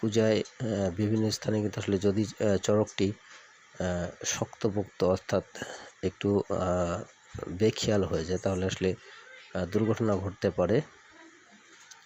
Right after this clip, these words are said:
এটা আমরা দেখছি ঘুরছে একইভাবে এবং উপরে কিন্তু একজন, আহ, বসে আছে এবং, আহ, চার-, চারজন, আহ, এতে রীতিমতো, আহ,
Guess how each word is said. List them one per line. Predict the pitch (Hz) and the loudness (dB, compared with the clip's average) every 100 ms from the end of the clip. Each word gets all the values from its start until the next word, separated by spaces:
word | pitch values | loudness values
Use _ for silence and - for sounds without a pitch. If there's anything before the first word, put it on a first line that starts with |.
| 349 339 _ - _ _ _ - _ _ - | -20 -20 _ -20 _ _ _ -20 _ _ -8
এটা | 104 98 107 | -6 0 0
আমরা | 104 104 | 2 2
দেখছি | 92 98 - - | 2 0 0 -2
ঘুরছে | 95 - 104 - - 107 120 | -2 -6 -8 -8 -2 0 0
একইভাবে | 208 87 - 95 104 95 98 98 101 - - - - - - - - - | 0 -4 -2 -4 -2 -2 0 2 0 -6 -20 -20 -20 -20 -20 -20 -20 -8
এবং | 87 90 90 87 - - - - | -4 -2 -4 -8 -12 -20 -10 -4
উপরে | 107 - 110 104 | -2 2 2 2
কিন্তু | 104 101 110 | 0 0 4
একজন, | 98 95 90 101 95 | 4 4 2 0 0
আহ, | - 92 90 85 | 0 -2 0 -2
বসে | 95 - 98 | -4 0 0
আছে | - 98 | 0 0
এবং, | 92 90 - - - - - - - - | 0 -4 -10 -20 -20 -20 -20 -20 -14 -6
আহ, | 90 87 - | -4 -4 -2
চার-, | 107 107 - - - | 0 -2 -4 -20 -4
চারজন, | 123 113 101 117 107 | 0 2 2 2 4
আহ, | 101 95 87 | 2 2 0
এতে | 95 - 98 90 | -2 2 2 2
রীতিমতো, | 92 95 92 95 92 | 0 -2 -2 0 0
আহ, | 92 - 87 | -2 -2 -2